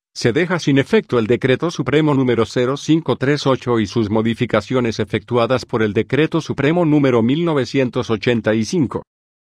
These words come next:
Disposición final segunda. Punto. Y, ademaf presentará al Ministerio de Planificación del Desarrollo, el cierre de sus estados financieros de dos mil veintiuno auditados,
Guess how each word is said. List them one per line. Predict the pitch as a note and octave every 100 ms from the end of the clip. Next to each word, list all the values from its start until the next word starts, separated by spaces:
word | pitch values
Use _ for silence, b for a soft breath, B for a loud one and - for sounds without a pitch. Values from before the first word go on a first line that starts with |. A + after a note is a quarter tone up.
| _ _
Disposición | - G#2+ - A2+ A#2 - G#3+
final | G#3 D3+ B2+ D3
segunda. | - G2+ A2+ A2
Punto. | - C3+ A2+ F#2+ - _ _ _ _ _ _ -
Y, | D#3 A#2+ - _ _ _ -
ademaf | A2+ A2 B2 C#3+ -
presentará | - A2 C3+ B2+ C#3 C#3
al | C3
Ministerio | A2 A2+ A2+ - A#2+ C#3
de | B2 G#2
Planificación | A#2+ A2+ A2 - A#2+ B2 D#3 C#3
del | G2 F#2
Desarrollo, | G2+ F#2+ A2+ E3 G#2 E2+ _ _
el | - A#2+
cierre | - C3 G#2+
de | G#2+
sus | G2 G#2+
estados | A2+ - E3 F3
financieros | - C#3 C3 - C3 A2+ G#2+
de | A2+
dos | A2+ A2
mil | B2 C#3
veintiuno | C3 A#2 - B2 C3+ B2+
auditados, | G2+ G2+ G2 G#2 F#2+ E2 -